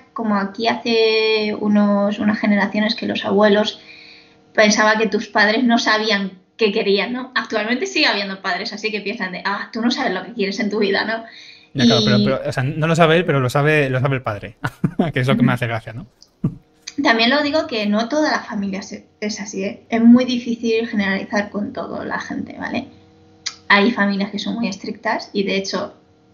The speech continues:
Speaker 1: si no se, fuesen estrictos y no os impactase el vídeo, ¿no? No llegaría a Occidente. Pero, por
Speaker 2: Claro.
Speaker 1: ejemplo, luego tampoco estáis viendo a todas las familias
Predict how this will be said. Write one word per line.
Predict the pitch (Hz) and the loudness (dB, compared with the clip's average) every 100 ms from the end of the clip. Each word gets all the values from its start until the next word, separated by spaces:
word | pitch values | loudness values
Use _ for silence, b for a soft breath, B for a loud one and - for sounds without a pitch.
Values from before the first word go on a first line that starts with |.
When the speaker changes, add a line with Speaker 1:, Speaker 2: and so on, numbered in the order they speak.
| - | -8
Speaker 1:
si | - 214 | 0 4
no | 208 | 4
se, | 226 - | 4 0
fuesen | - 240 233 233 | 0 0 0 -2
estrictos | - 233 226 233 226 226 - | 0 -2 -2 0 0 -2 -4
y | 208 | 0
no | 202 214 | 2 2
os | 220 - - _ _ _ _ - | 2 -4 -20 _ _ _ _ -4
impactase | 226 202 214 - 220 220 | 0 2 0 2 0 0
el | 214 | -6
vídeo, | 214 226 220 | -6 -4 -4
¿no? | 220 240 B B - | -4 -6 B B -4
No | 220 | 0
llegaría | 220 190 185 190 190 185 | 2 2 0 -2 -2 -2
a | 202 | -4
Occidente. | - 196 208 214 - - b b b | -6 -6 -6 -8 -12 -18 b b b
Pero, | - 196 | -6 -4
por | 196 | -4
Speaker 2:
Claro. | 190 - | -6 -6
Speaker 1:
ejemplo, | 190 214 214 208 | -4 -2 -2 -2
luego | 247 214 214 226 226 - - _ _ _ - - | 0 2 4 4 0 -6 -12 _ _ _ -20 -6
tampoco | - 202 196 202 | 0 2 2 -2
estáis | 233 233 226 | -4 -2 -2
viendo | 220 220 233 | -2 -2 -2
a | 220 214 | -4 -2
todas | 214 202 | 0 0
las | 202 208 | -2 -2
familias | 202 196 202 - | -4 -2 -4 -8